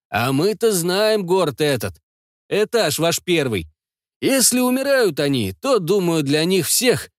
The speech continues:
это будет лучшей участью, чем там жить». «Да, действительно, может быть и лучшей»,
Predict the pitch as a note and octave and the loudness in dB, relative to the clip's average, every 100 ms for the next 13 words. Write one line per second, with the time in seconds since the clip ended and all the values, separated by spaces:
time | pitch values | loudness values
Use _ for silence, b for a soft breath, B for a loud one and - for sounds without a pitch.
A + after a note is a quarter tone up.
0 | - F#3 G3+ G3 F3+ F#3+ F3 D3 A3 F#3 | -4 -2 0 -2 0 0 -2 0 0 0
1 | D#3 E3 D#3 D#3 - D#3 - D#3+ C#3 D#3 | 0 0 0 -2 -2 -2 0 -2 0 0
2 | C#3+ B2 C3+ A#2+ - _ _ _ _ _ | 0 0 -2 -2 -6 _ _ _ _ _
3 | _ _ _ _ B2 C#3 F3 E3+ D#3+ F3 | _ _ _ _ -6 -2 0 2 0 0
4 | D3 _ G2+ G2 E3 - D#3 C3 C3+ B2 | -4 _ -8 -2 0 0 0 0 0 0
5 | A#2+ A#2 F2 - _ - G2+ C#3+ F3+ G3+ | 0 -2 -4 -12 _ -6 -2 0 0 0
6 | G3 G3+ F3+ B2+ - C3 A2 | 0 0 0 0 0 0 0